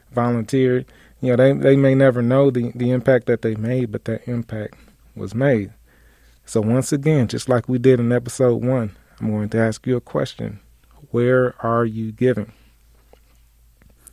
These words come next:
It doesn't matter how much. Doesn't matter if it's, you know,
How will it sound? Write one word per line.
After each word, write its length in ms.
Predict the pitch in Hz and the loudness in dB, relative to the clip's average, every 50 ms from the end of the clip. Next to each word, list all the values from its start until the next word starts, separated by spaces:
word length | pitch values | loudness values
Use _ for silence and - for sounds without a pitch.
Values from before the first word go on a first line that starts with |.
| _ _ - | _ _ -16
It 120 | - 98 | -10 -6
doesn't 320 | 95 107 104 98 104 98 101 | -4 -4 -4 -2 -4 -4 -2
matter 300 | 113 113 113 110 113 104 | -2 -2 -2 -2 -2 -4
how 200 | - 113 113 107 | -4 -4 -4 -4
much. 420 | 107 110 113 117 - - - - - _ _ _ _ _ _ _ _ _ _ _ _ _ _ _ | -6 -8 -10 -10 -12 -16 -20 -20 -20 _ _ _ _ _ _ _ _ _ _ _ _ _ _ _
Doesn't 260 | - 113 104 101 104 104 | -4 -4 -4 -2 -2 -2
matter 360 | 110 117 120 120 123 113 107 | 0 0 2 2 2 0 0
if 160 | 104 - - | -2 -2 -4
it's, 240 | 113 104 - - - - _ _ _ _ _ | -6 -6 -8 -12 -20 -20 _ _ _ _ _
you 80 | 139 127 | -4 -4
know, 240 | 107 98 101 104 | -4 -4 -6 -8